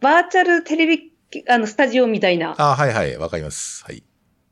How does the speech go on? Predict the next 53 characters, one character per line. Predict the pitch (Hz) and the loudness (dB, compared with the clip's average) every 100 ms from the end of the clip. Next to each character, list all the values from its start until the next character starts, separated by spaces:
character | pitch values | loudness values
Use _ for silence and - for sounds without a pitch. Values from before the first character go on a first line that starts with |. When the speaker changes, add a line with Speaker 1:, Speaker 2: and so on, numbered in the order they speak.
| _ - | _ -6
Speaker 1:
な | 285 | -2
ん | |
か、 | 233 - - | -2 -2 -6
こ | - | -6
こ | 311 | 0
は、 | 311 302 294 - 262 | 4 4 4 0 0
な | 285 | 0
ん | |
か | 247 | 0
ち | 220 | -4
ょ | |
っ | 202 | -2
と | |
別 | 220 226 277 | -2 0 0
の | 285 | 0
世 | 285 311 | 0 0
界 | 285 247 | 2 2
な | 226 | 0
ん | 220 | 0
だ | 208 | 0
け | 214 | 0
れ | 202 | 0
ど | 202 | 0
も、 | 233 226 | 2 2
な | 220 269 | 2 0
ん | |
か | 208 | -2
気 | - | 0
が | 294 | -2
つ | 311 | -2
く | - 285 | -4 -2
と、 | 285 247 185 - | 2 2 0 -4
そ | 247 | -4
の | 214 | -2
四 | 214 233 | 2 2
人 | 277 262 | 4 4
で | 196 | 2
も | 175 160 | 0 -2
五 | 170 202 | 0 0
人 | 240 240 | 2 2
で | 185 | 0
も | 165 | -2
そ | 175 | -4
こ | 214 | 0
に | 220 220 214 175 | 2 2 0 -6
の-、 | 214 220 233 | -4 -4 0
残 | 233 240 | 0 0
っ | 233 | 0
て、 | 170 | 0
な | 180 175 | 2 0
ん | |
か | 180 | 0
同 | 180 | 0